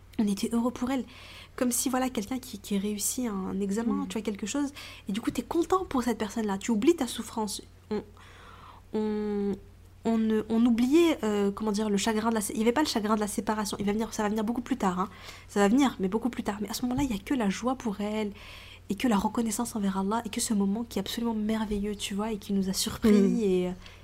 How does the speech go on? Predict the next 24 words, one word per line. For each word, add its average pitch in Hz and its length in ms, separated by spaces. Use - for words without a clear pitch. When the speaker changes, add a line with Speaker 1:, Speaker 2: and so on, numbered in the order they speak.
Speaker 1:
qui 190 80
est 208 120
extraordinaire, 196 580
Speaker 2:
D'ailleurs, 220 220
tu, 233 220
tu 226 120
le 208 60
Speaker 1:
subhanallah. 226 240
Speaker 2:
dis, 240 240
<clears throat> - 20
tu 233 120
le 254 60
dis 214 120
dans 214 120
ton 208 140
livre, « 247 400
Pourtant, - 260
l'image 233 380
qui - 60
se 214 60
dessine 214 260
face - 240
à 196 80
moi 190 300